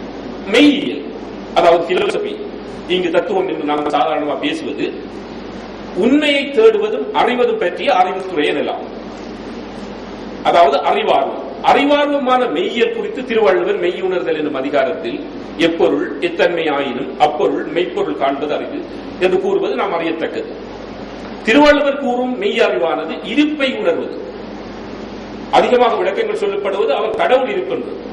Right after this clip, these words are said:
அவ்வாறு அல்ல. இருப்பை உணர்வது, பொருட்களின் மெய்மையை காண்பது, பகுத்தறிவு பெறுவதாகும் என்பது. கிரேக்க தத்துவத்திலே அரிஸ்டோட்டில் கூட உண்மையை அறிய முயலும் ஒரு அறிவியலே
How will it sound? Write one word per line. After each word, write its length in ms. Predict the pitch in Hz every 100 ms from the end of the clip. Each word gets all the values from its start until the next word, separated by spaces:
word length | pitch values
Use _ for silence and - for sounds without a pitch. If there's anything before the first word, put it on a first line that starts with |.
| -
அவ்வாறு 320 | 175 247 -
அல்ல. 160 | - - - - -
இருப்பை 380 | 285 254 254 254 247
உணர்வது, 420 | 226 240 466 277 - -
பொருட்களின் 520 | - 226 247 247 247 147
மெய்மையை 420 | 196 240 240 233
காண்பது, 480 | 233 214 220 220 262 285 - - - - - - -
பகுத்தறிவு 580 | - 302 - 262 240
பெறுவதாகும் 580 | 233 208 190 - - 226
என்பது. 280 | 156 - - - - - - 294 - - - - - - - - - - - -
கிரேக்க 340 | - 262 269 247
தத்துவத்திலே 560 | 208 - 185 151 143 -
அரிஸ்டோட்டில் 580 | 175 233 247 214 175 -
கூட 160 | - - -
உண்மையை 520 | 190 247 294 285 285 -
அறிய 300 | 185 214 240 226
முயலும் 460 | 196 202 208 220
ஒரு 160 | 190 170 -
அறிவியலே 560 | 151 247 208 170 147